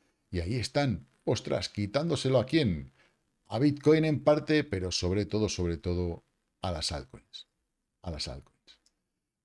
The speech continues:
Parte de este dinero es dinero nuevo que está entrando a esos, ¿eh? Cuidado, a estos valores. Ojo, se está acumulando también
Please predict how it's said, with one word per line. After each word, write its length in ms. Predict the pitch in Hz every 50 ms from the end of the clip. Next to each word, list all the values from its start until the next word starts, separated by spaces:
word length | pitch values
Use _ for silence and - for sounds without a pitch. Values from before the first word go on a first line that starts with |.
| _ _ _ _
Parte 260 | - 107 101 - - 139
de 80 | 135
este 180 | 117 - - 110
dinero 220 | 104 95 95 120
es 100 | 131 131
dinero 280 | - 87 85 104 113 92
nuevo 180 | 85 101 110
que 60 | 95 -
está 140 | - -
entrando 440 | 87 82 - 87 87 104 127 - - _ _ -
a 180 | - 76 85
esos, 360 | 95 - - - 73 - - -
¿eh? 120 | 117 131 131
Cuidado, 380 | - 87 90 98 90 - -
a 40 | 82
estos 200 | 90 - 107 92
valores. 540 | 80 69 80 98 92 76 71 - - - _ _ _
Ojo, 300 | - 117 117 - 90 76 -
se 120 | - 85
está 240 | 78 - - 90 90
acumulando 600 | - - 110 101 90 87 92 98 104 110 107 110
también 500 | 98 82 82 80 98 110 135 147 139